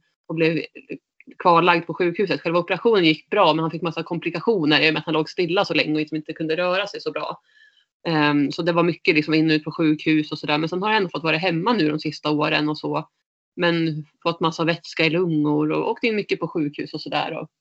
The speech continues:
och hjärtat har väl liksom till slut inte orkat mer riktigt. Så att han faktiskt ramlade ihop inne på Akademiska igår och,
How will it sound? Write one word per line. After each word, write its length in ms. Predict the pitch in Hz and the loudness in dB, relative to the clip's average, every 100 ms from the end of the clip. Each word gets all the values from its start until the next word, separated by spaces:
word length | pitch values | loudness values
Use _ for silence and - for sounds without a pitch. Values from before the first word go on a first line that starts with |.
| _ _ _ _ _ _ - - | _ _ _ _ _ _ -12 -2
och 100 | 185 | 2
hjärtat 380 | 175 - 175 170 | 2 0 -4 0
har 120 | 160 | 0
väl 80 | 160 | 0
liksom 320 | 160 156 170 _ _ _ _ _ | -4 -8 -8 _ _ _ _ _
till 100 | 208 | -2
slut 240 | 196 180 | 2 2
inte 180 | 180 175 | 2 2
orkat 340 | 175 170 190 180 | 2 0 -2 0
mer 240 | 196 240 | 4 4
riktigt. 340 | 151 - 156 | 4 -2 -4
Så 80 | - | -4
att 100 | 165 | -4
han 480 | 190 185 175 170 165 | -2 -2 0 -2 -4
faktiskt 460 | 170 170 - 160 - | -6 -8 -6 -8 -4
ramlade 280 | 165 160 151 | -2 0 2
ihop 280 | 185 190 - - | 2 0 -2 0
inne 180 | 151 | 0
på 100 | 151 156 | 0 -2
Akademiska 600 | 160 156 156 165 - 160 | 0 0 0 -2 -2 -2
igår 300 | 165 160 160 | 0 0 0
och, 180 | 160 | -2